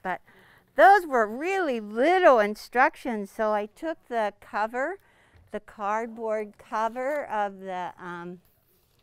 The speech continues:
the die, and merit inserted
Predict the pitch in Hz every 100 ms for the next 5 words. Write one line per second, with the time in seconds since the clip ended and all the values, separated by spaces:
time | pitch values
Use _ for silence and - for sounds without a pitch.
0 | _ _ _ _ - _ - 202 185 180
1 | 180 185 208 294 _ _ _ _ _ _
2 | - 196 196 190 190 202 214 226 233 -
3 | 202 190 196 - 202 196 190 185 185